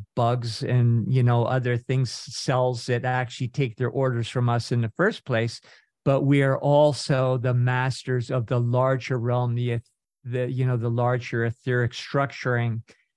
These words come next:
in which case we can eradicate any kind of noxious influence they throw at us that's biologically, um, you know, trying to control us mentally through the different five G kind of shortwave technologies and things.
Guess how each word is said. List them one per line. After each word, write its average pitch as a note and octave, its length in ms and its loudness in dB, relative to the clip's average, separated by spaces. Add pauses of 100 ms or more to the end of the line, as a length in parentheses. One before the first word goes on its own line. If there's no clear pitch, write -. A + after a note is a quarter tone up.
(160)
in B2+ 280 4
which C#3 320 0
case C3 600 -2 (300)
we C#3 260 0
can C#3 400 0
eradicate B2+ 800 0
any C#3+ 280 0
kind D3 300 -2
of B2 100 -4
noxious B2 640 -4
influence C3+ 580 -4
they C3 180 0
throw C3+ 420 -2
at B2+ 220 0
us A#2+ 280 -4
that's A#2 320 -4 (340)
biologically, B2+ 1300 0 (340)
um, A#2 400 -2
you C3 140 0
know, A#2+ 240 2
trying C3 400 0
to A#2+ 80 0
control B2 440 0
us A#2+ 200 -2
mentally B2 680 -2
through A#2+ 340 -2
the A2 160 -2
different A#2 420 -4
five A#2+ 360 0
G A#2+ 460 -2
kind A#2+ 300 0
of A2+ 100 -2
shortwave B2 680 -2
technologies A#2+ 880 -2
and B2 160 -2
things. B2 380 -6